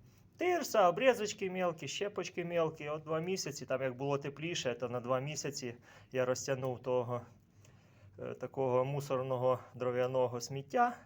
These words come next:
В принципі, плюс економія. Ну, зараз, як зараз? Ну, це протоплю,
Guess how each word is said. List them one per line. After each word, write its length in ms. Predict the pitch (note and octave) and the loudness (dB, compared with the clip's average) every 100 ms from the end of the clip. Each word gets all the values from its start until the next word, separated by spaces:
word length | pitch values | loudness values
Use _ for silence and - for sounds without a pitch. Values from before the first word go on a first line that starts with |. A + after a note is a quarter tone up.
| - _ - - - - - _ - - - _ _ _ _ - - - F3+ E3 | -20 _ -20 -20 -20 -20 -20 _ -20 -20 -20 _ _ _ _ -20 -20 -20 -20 -14
В 40 | |
принципі, 360 | C#3+ D3+ D#3 - | -10 -10 -12 -12
плюс 220 | G3 C4 | -10 -8
економія. 680 | - - C#3 E3 E3 D3+ C#3 - - | -6 -4 -2 -2 -4 -6 -8 -10 -12
Ну, 140 | D#3+ | -6
зараз, 720 | F3+ E3+ F3 E3+ E3+ E3 D#3 B2+ | 2 4 4 0 -2 -2 -4 -4
як 240 | A2+ G#2 | -4 -6
зараз? 340 | G#2+ G#2 G2+ - _ _ - - - - | -8 -8 -8 -12 _ _ -20 -20 -20 -10
Ну, 140 | G#3 B3 | -4 4
це 160 | B3 | 4
протоплю, 880 | A#3+ A3+ A3+ A3 A3 A#3+ A#3 A3 | 6 4 2 0 -2 -2 0 -2